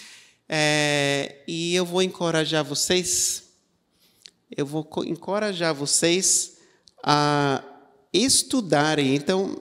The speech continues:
por exemplo, eh, vocês não receberam as folhas, né? Eu vou passar aqui pra vocês. Eu vou encorajar vocês o seguinte: vocês vêm na quarta-feira, né? Chegando em casa,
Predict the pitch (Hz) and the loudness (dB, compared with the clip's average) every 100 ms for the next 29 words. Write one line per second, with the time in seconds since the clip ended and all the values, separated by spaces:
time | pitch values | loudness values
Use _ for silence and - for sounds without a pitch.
0 | - - - 180 180 156 165 156 123 123 | -14 -10 -2 0 2 2 0 0 -2 -2
1 | - - - 151 160 170 170 156 - 160 | -10 -10 -6 -4 -2 0 0 -2 0 2
2 | 147 143 139 - 113 - 113 175 208 - | 2 0 -2 -2 -4 -2 0 0 -2 -12
3 | - _ _ - - - - 135 143 147 | -20 _ _ -20 -20 -8 -6 -4 0 0
4 | - 147 143 147 139 135 139 117 113 - | 2 -2 -2 -2 -2 -2 -2 -2 -2 -6
5 | - - - 160 165 196 208 208 190 185 | -12 -20 -4 0 0 0 -2 -2 -2 0
6 | 185 180 180 185 175 196 226 175 123 - | -2 -2 -2 -2 -2 -4 -4 -4 -6 -6
7 | - - _ - 175 160 175 202 190 139 | -14 -16 _ -10 -8 -2 -2 -2 0 -2
8 | 139 139 117 120 135 226 - - _ _ | -2 -8 -6 -4 -2 -4 -6 -20 _ _
9 | - - - - 196 185 208 208 202 165 | -20 -20 -10 -2 0 2 0 0 0 2
10 | 196 214 277 269 | 2 2 0 -2